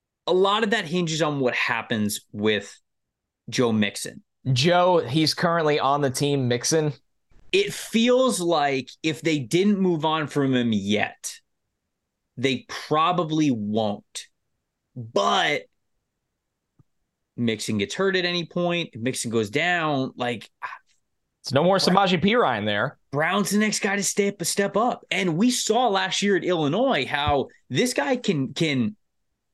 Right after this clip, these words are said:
Speaker 1: he can give you a heavy return on investment no matter what the carry load is. They
Speaker 2: Mm-hmm.
Speaker 1: use the crap out of him at, at Illinois. So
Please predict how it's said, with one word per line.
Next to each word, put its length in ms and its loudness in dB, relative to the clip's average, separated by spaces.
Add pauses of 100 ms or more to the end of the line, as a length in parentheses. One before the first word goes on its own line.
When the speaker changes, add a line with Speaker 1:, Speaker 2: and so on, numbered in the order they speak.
(640)
Speaker 1:
he 160 2
can 100 -6
give 160 0
you 100 4
a 40 0
heavy 320 0
return 360 -2
on 140 0
investment 480 0
no 100 0
matter 200 0
what 240 0
the 40 -10
carry 340 0
load 280 -6
is. 180 -14
They 200 0
Speaker 2:
Mm-hmm. 120 6
Speaker 1:
use 220 2
the 160 -4 (240)
crap 440 0
out 180 0
of 80 -4
him 140 -4
at, 120 -4
at 200 0
Illinois. 520 0
So 340 0